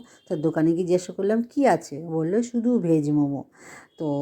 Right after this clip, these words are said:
দিদি বললো, "মোমো খাবে না?" আর আমার একার জন্য মোমো খেতে ইচ্ছে করছে না, আমি ভেজ মোমোই খাবো, চিকেন খাবো না। তো আমি আর দিদি বললাম, "চলো দিদি, বাড়িতে তো রান্নাই আছে, দুজনে মিলে খেয়ে নেবো।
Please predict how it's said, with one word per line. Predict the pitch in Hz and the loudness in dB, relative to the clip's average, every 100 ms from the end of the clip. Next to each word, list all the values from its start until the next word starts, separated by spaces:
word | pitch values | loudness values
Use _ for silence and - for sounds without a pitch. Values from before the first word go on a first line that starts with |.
| 147 | -2
দিদি | 160 160 160 | -4 -2 2
বললো, | 165 160 | 2 2
"মোমো | 165 180 202 | 0 0 0
খাবে | 208 208 | 0 0
না?" | 220 | 2
আর | 208 151 | 2 4
আমার | 147 151 | 2 2
একার | 147 151 143 | 0 -2 -4
জন্য | 151 156 | -2 0
মোমো | 156 160 | 0 -2
খেতে | 180 196 | -4 -8
ইচ্ছে | 220 247 | -6 -4
করছে | 247 269 | -2 0
না, | 285 | 0
আমি | 240 226 262 | 2 2 4
ভেজ | 208 156 | 2 4
মোমোই | 156 160 180 | 2 2 0
খাবো, | 202 160 160 233 | -2 -4 -2 -4
চিকেন | 220 170 156 | -2 -2 -2
খাবো | 156 147 151 | -4 -6 -8
না। | 165 - - - _ | -10 -16 -20 -20 _
তো | - | -6
আমি | 156 151 | -2 2
আর | 156 | 0
দিদি | 151 | 0
বললাম, | 165 185 | -4 -2
"চলো | 190 165 151 | 0 0 2
দিদি, | 151 151 151 - - - 156 | 0 -2 -6 -14 -20 -12 -6
বাড়িতে | 151 147 165 | -2 -2 -2
তো | 233 | 2
রান্নাই | 190 147 175 208 | 2 2 2 0
আছে, | 220 220 262 | 0 -2 -8
দুজনে | 170 151 151 | -2 0 2
মিলে | 147 175 | 2 0
খেয়ে | 202 - 151 | -4 -4 -4
নেবো। | 139 | -4